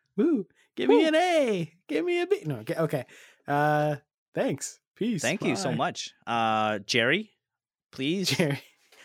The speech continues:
Speaker 1: If
Speaker 2: Please.
Speaker 1: Jerry listens to this, please come
Speaker 2: <laughs>
Speaker 1: on the podcast.
Speaker 2: He's legit the coolest person ever. I like him so much. I just
Speaker 1: I
Speaker 2: wanna be
Speaker 1: like
Speaker 2: friends with him.
Speaker 1: everyone. I wanna be friends with all of them.
Speaker 2: Really?
Speaker 1: Yeah.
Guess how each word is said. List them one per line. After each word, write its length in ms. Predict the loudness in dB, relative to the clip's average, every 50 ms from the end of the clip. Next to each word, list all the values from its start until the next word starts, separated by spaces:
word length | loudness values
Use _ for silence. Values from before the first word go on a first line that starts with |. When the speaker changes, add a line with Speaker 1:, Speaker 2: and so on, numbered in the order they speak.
| -20 _ -10
Speaker 1:
If 100 | -10 -4
Speaker 2:
Please. 80 | 2 4
Speaker 1:
Jerry 380 | 4 6 6 4 4 4 2
listens 440 | 2 2 0 0 0 -2 -4 -6 -4
to 120 | -4 -4
this, 340 | -2 -2 -4 -6 -6 -8 -14 _ _ -4 0 0
please 340 | 2 4 4 4 4 4
come 160 | 4 4 4 4
Speaker 2:
<laughs> 60 | 4
Speaker 1:
on 140 | 2 0 0
the 60 | -2 -2 0
podcast. 800 | 0 2 2 2 -2 -2 0 0 2 2 2 0 -2 -4 -6 -12 _ -20 -20 -20 -20 -20 _ _ _ -8
Speaker 2:
He's 260 | 0 2 2 2 4
legit 300 | 2 2 4 4 2 2
the 80 | 2 -4
coolest 260 | -2 0 0 0 0
person 240 | -2 -6 -8 -6 -8
ever. 280 | -8 -8 -10 -10 -14 -18 _ _ _ _ _ _ _ _ _ _ _ -6
I 120 | -4 -2
like 180 | 0 0 -2 -2
him 140 | -2 -8 -8
so 180 | -8 -8 -8
much. 400 | -10 -10 -14 -16 -14 -16 -16 -16 _ _ _ _ _ _ _ _ -6
I 120 | -6 -4
just 120 | -4 -4 -2
Speaker 1:
I 40 | 0 2
Speaker 2:
wanna 60 | 2
be 40 | 2
Speaker 1:
like 80 | 0 0
Speaker 2:
friends 20 | -6 -4
with 20 | -2
him. 60 | -2
Speaker 1:
everyone. 440 | 0 2 2 2 2 0 -6 -10 -14 _ _ _ _ _ _ _ -4 -4 -4 -4 -4 -18 -16 -10
I 60 | -4 -2
wanna 140 | 0 0
be 40 | 0
friends 240 | 0 0 -2 -2 -2
with 100 | -2 -4
all 200 | -4 -6 -6 -6
of 140 | -6 -8 -10
them. 140 | -12 -12 -14 _ _ _ _ _ _ _ -20 -20 _ _ _ _ _ _ _ -8
Speaker 2:
Really? 320 | -2 0 0 0 0 -4 _ _ _ _ _ _ _ _ _ _
Speaker 1:
Yeah. 360 | -16 -10 -8 -8 -8 -8 -10